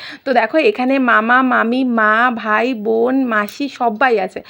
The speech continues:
তো ফ্যামিলি মিলে একটা আনন্দ করার মজাই কিন্তু আলাদা। আর সেখানে যদি হয় সমুদ্র, সমুদ্র আমার ভীষণ ফেভারিট, সমুদ্র আমার ভীষণ ভালো লাগে। আচ্ছা, তোমাদের কার কার সমুদ্র ভালো লাগে প্লিজ আমাকে কমেন্ট করে জানিও।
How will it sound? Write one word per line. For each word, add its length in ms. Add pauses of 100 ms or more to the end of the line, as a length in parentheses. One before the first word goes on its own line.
(220)
তো 80
ফ্যামিলি 720
মিলে 340
একটা 380
আনন্দ 480
করার 260
মজাই 380
কিন্তু 320
আলাদা। 280
আর 200
সেখানে 400
যদি 180
হয় 160
সমুদ্র, 540 (280)
সমুদ্র 460
আমার 320
ভীষণ 440
ফেভারিট, 380
সমুদ্র 500
আমার 220
ভীষণ 400
ভালো 200
লাগে। 220 (280)
আচ্ছা, 240
তোমাদের 440
কার 180
কার 160
সমুদ্র 460
ভালো 220
লাগে 240
প্লিজ 280
আমাকে 260
কমেন্ট 300
করে 180
জানিও। 420